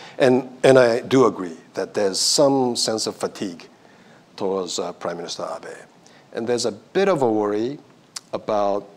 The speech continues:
you know, uh, you know, where he's going on sort of national security matters and all that. So in a recent Tokyo Metropolitan Council election,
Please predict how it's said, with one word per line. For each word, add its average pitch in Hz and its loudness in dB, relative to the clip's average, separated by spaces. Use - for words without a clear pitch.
you 113 -6
know, 98 -8
uh, 98 -8
you 104 -14
know, 101 -14
where 107 -4
he's 95 -8
going 98 -6
on 95 -4
sort 92 -8
of - -16
national 92 -8
security 98 -8
matters 98 -6
and 98 -10
all 98 -8
that. 98 -10
So 117 -4
in 113 -6
a 107 -2
recent 120 -2
Tokyo 113 -4
Metropolitan 104 -6
Council 101 -8
election, 92 -12